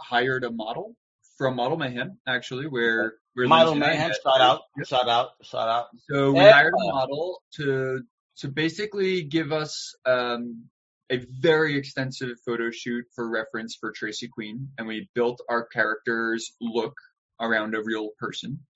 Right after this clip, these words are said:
Speaker 1: And,
Speaker 2: Wow.
Speaker 1: and that was very intentional. It was really important to us that Tracy had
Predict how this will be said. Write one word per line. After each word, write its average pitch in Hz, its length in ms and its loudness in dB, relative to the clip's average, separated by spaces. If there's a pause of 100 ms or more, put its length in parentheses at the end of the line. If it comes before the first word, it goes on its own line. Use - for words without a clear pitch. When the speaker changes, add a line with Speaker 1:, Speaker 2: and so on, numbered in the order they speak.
(440)
Speaker 1:
And, 131 180 8
Speaker 2:
Wow. - 180 -4
Speaker 1:
and 165 180 4
that 185 100 4
was 175 120 2
very 147 400 6
intentional. 135 540 -2
It - 20 -4
was 120 200 -10
really 139 260 4
important 135 400 -2
to 135 120 -4
us 131 200 -4
that 117 180 0
Tracy 120 420 -2
had 113 400 0